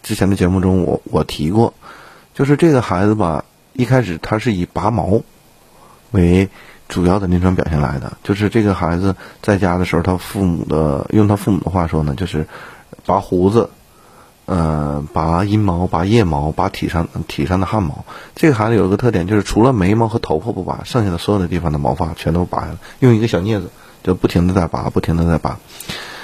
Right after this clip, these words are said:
呃，当然他还有一个强迫性的一个思维和强迫性的动作。强迫性思维是什么呢？就是每天不停地想同一件事儿。他想的这一件事儿呢，就是，呃，我，我该怎么办？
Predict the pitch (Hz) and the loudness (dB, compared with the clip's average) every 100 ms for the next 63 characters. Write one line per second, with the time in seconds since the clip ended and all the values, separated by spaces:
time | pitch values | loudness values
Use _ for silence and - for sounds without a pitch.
0 | - - - 98 87 85 80 - - _ | -18 -10 -2 0 2 0 -2 -6 -12 _
1 | _ _ 127 123 120 117 113 120 95 92 | _ _ -2 -2 -2 -4 0 2 2 0
2 | 101 98 - - _ - - 80 117 123 | 2 0 0 -12 _ -6 -2 -2 0 0
3 | 127 95 92 98 - 95 87 98 - 85 | 0 0 0 -2 -2 0 0 0 -2 -2
4 | 98 107 101 92 139 107 82 - - - | 0 0 0 0 0 0 -2 -8 -14 -20
5 | - - - 107 120 131 120 127 117 110 | -20 -20 -4 0 2 2 2 4 4 4
6 | 107 85 85 82 - - - - _ - | 0 0 -2 -4 -8 -18 -20 -20 _ -8
7 | 101 104 98 95 90 - - 98 98 101 | -2 2 2 2 0 -6 -2 2 2 2
8 | 127 127 165 - 90 107 - 76 80 - | 2 2 0 0 0 0 0 -2 -4 -6
9 | 87 104 98 85 82 85 - - - - | -2 -2 0 -2 -2 -6 -6 -16 -20 -8
10 | - 131 - 82 87 113 98 101 98 104 | -4 0 0 0 2 2 4 2 2 2
11 | 90 80 87 95 85 - - - - - | 0 0 -2 0 -2 -4 -20 -20 -18 -6
12 | 80 78 78 95 - 98 87 101 78 73 | -2 0 2 0 0 0 2 2 2 0
13 | 98 92 | 0 -2